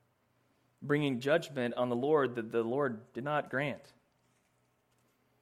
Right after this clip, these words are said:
And so, uh, a, a successor is chosen for,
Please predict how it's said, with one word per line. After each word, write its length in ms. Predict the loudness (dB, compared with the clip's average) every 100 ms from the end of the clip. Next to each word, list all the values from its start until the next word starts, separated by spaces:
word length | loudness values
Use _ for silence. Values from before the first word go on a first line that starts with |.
| _ _ _ _ -10
And 160 | -6
so, 580 | 4 8 8 6 2 -6 -14 -16 -20 -20 _ 0
uh, 240 | 2 2 0
a, 40 |
a 40 | -4
successor 600 | -4 2 8 8 8 4
is 160 | 4 4
chosen 560 | 6 10 10 8 2
for, 480 | 0 2 4 4 2